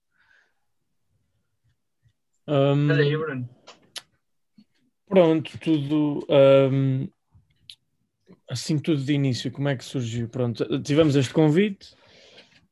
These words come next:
Speaker 1: pá, aceitámos todos e, e sabíamos que para nós ia ser um desafio porque nunca nenhum de nós tinha feito algo do género, muito menos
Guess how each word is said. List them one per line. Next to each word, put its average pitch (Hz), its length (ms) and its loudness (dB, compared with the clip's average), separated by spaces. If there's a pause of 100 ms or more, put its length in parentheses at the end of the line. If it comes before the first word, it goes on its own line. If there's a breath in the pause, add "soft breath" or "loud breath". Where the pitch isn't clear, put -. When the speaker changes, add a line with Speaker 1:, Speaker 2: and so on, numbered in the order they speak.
Speaker 1:
pá, - 240 -2
aceitámos 135 540 -4
todos 190 400 -4
e, 135 320 -4 (320)
e 120 40 -6
sabíamos 135 420 -2
que - 180 -18
para 135 160 -4
nós 135 180 0
ia 131 120 -2
ser 135 140 -4
um 139 40 0
desafio 131 420 -2
porque 127 600 -6 (240)
nunca 135 400 4
nenhum 127 200 2
de 127 60 0
nós 123 200 -2
tinha 127 180 -4
feito 113 380 -8 (120)
algo 123 240 0
do 120 140 0
género, 131 380 -2
muito 127 340 -4
menos 120 520 -6